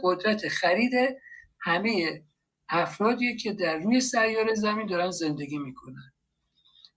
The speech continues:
مثلاً خود توماس پیکتی به عنوان کسی که یه، در واقع، چپ منتقد مثلاً نظام بازار، خودش تو کتاب سرمایه نوشته که مثلاً فرض کنید که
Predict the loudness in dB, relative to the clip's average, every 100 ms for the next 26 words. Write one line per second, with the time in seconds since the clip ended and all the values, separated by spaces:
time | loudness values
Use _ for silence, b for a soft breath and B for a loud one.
0 | -6 -2 4 6 6 2 -12 -8 -6 -4
1 | -6 -8 -10 -4 0 0 -2 -6 -2 -2
2 | 0 -2 -2 -6 -4 -6 -6 -2 -2 -2
3 | -2 0 0 -4 -14 _ -20 _ _ _
4 | -4 -2 -2 -4 0 4 6 6 4 2
5 | 2 0 -2 -2 0 0 -2 -4 -6 -4
6 | -4 -6 B B B B B -4 -2 0
7 | 0 0 -2 0 2 2 2 2 2 -2
8 | -2 0 4 4 4 2 2 2 0 0
9 | 0 0 -4 0 4 2 0 B B B
10 | B B _ -6 -4 0 2 2 4 6
11 | 6 4 0 0 -2 0 0 -2